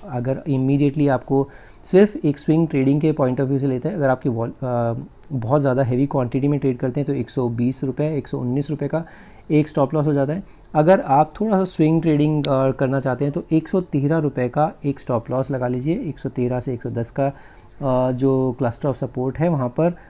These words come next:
एक, अ, स-, अ, सपोर्ट की तरह काम करेगा। तो स्टॉप लॉस आपका हो जाता है हंड्रेड एंड थर्टीन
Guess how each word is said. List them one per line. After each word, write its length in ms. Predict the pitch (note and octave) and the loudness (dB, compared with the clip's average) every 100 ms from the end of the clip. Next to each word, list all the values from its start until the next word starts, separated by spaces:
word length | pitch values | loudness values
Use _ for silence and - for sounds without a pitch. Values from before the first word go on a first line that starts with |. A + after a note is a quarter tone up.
| - - - - | -20 -20 -20 -4
एक, 340 | D#3 D3+ D3+ D#3 | 2 2 2 0
अ, 300 | C3+ B2+ B2+ | 2 2 0
स-, 140 | A#2+ - - | -4 -14 -8
अ, 240 | C#3+ B2 B2+ - - - - F#3+ - - | -6 -4 -6 -12 -20 -20 -20 -18 -18 -2
सपोर्ट 420 | D3 A#2 D#3 D3+ | -2 2 2 2
की 100 | D#3+ | 0
तरह 180 | D3 D3 | 0 0
काम 240 | C3+ B2+ | -2 -2
करेगा। 260 | C3 C3+ F#3+ | -2 -2 -4
तो 120 | A#3+ | -6
स्टॉप 380 | - D3 B2+ D3+ | -6 -6 -6 -4
लॉस 240 | D#3+ D3+ | -6 -4
आपका 240 | B2 - | -6 -4
हो 100 | C3 | -6
जाता 220 | B2 A#2+ D#3+ | -4 -6 -6
है 80 | |
हंड्रेड 360 | C#3+ C3 B2 B2 | -6 -6 -6 -6
एंड 160 | D#3 G#3 | -6 -8
थर्टीन 600 | - B2+ A2+ B2+ D3 | -8 -10 -6 -4 -4